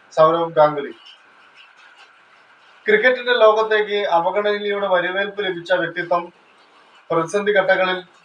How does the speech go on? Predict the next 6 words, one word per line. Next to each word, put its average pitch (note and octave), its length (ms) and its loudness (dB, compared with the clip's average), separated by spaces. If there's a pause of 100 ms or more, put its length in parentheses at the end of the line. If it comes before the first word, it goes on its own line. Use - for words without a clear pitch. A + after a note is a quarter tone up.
(360)
നായകനായി F3 600 2 (600)
ദീർഘവീക്ഷണം F3+ 720 0
കൊണ്ട് E3+ 400 -2 (1700)
ക്യാ-, E3+ 200 2
മികച്ച G3+ 280 -4
ക്യാപ്റ്റനും G#3 680 0